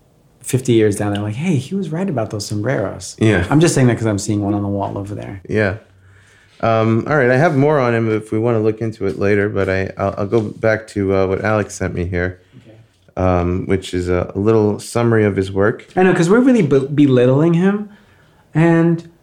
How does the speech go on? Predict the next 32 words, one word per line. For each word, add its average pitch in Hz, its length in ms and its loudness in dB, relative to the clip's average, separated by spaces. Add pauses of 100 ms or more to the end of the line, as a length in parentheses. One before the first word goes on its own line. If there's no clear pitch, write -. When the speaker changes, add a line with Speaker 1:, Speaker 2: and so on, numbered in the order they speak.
(600)
Speaker 1:
maybe 240 260 0
there's 220 220 0
something 202 340 0
great 208 220 2
about 107 240 2
him. 110 180 0
I 131 80 0
mean, 131 240 6
may-, 135 140 4
maybe, 147 800 4 (440)
you 135 60 4
know, 117 120 4
it's 139 200 -2
easy 160 300 4
for 151 240 0
us 147 160 -2
to 131 100 0
say, 120 360 0
"Oh, 107 400 0 (200)
who," 113 400 -6 (420)
uh, 127 100 -6 (220)
even 139 220 4
though 123 120 4
we're 113 180 2
just 107 100 -6
joking 110 300 -2
around, 107 300 0
like, 104 160 -2 (840)
I, 117 480 2
I'm 117 160 0
sure 143 600 2
that 110 500 0